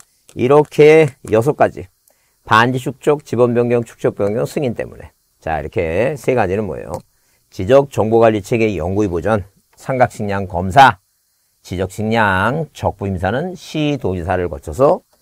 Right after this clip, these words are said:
지방 지적위원회에 청구할 수 있다 그랬어요. 하여튼 그래서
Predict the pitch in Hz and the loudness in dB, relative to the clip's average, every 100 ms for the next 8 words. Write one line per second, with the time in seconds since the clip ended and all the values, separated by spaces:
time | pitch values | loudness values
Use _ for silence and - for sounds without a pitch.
0 | _ _ _ _ - 92 98 127 143 151 | _ _ _ _ -8 0 2 4 0 -2
1 | 151 - 87 104 101 92 87 78 - 113 | -4 -8 -2 4 4 4 0 -2 0 0
2 | 110 - - 147 110 - 92 - 101 90 | 0 -4 -2 2 2 2 0 4 6 6
3 | 90 110 - 123 85 104 143 175 139 151 | 4 0 2 2 6 6 6 6 4 4
4 | 143 139 151 127 143 | 4 6 8 8 8